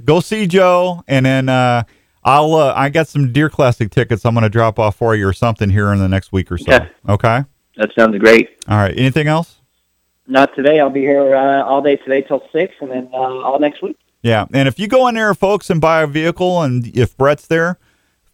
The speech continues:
Speaker 1: tell Brett, "Thanks for taking care of me." Will you do that? Because I, I'll always, he's a great guy, and I really appreciate Brett Moyer.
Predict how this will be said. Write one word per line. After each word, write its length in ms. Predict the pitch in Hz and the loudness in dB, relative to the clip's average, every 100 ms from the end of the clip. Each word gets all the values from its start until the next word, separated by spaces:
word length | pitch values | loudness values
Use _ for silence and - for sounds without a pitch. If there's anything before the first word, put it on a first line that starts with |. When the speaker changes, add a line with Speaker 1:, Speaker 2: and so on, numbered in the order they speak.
| - | 0
Speaker 1:
tell 180 | 170 175 | 2 2
Brett, 300 | 165 170 - | 2 0 0
"Thanks 240 | 143 143 | -2 0
for 120 | 139 | -4
taking 320 | 123 131 - 110 | -2 -2 0 -2
care 240 | 123 101 | 0 0
of 40 | 82 | 0
me." 80 | 80 | 0
Will 100 | 92 | -2
you 80 | |
do 160 | 92 113 | 0 0
that? 260 | 127 131 - | 0 -2 -4
Because 520 | 101 101 90 - - | -2 0 -2 -8 -6
I, 200 | 104 117 | 0 0
I'll 280 | - 113 123 | 0 0 2
always, 340 | 117 123 117 _ _ | 0 0 -2 _ _
he's 320 | 101 143 160 | -4 -2 0
a 60 | 139 | 0
great 260 | 120 120 98 | 0 0 0
guy, 260 | 85 76 | -2 -2
and 340 | 76 90 90 _ _ _ _ | -2 -2 -4 _ _ _ _
I 140 | 104 107 | 0 2
really 280 | 117 117 | 2 0
appreciate 440 | 110 123 110 104 87 | 0 -2 -2 0 0
Brett 220 | 92 90 | 0 -2
Moyer. 340 | 82 78 76 | -2 -4 -6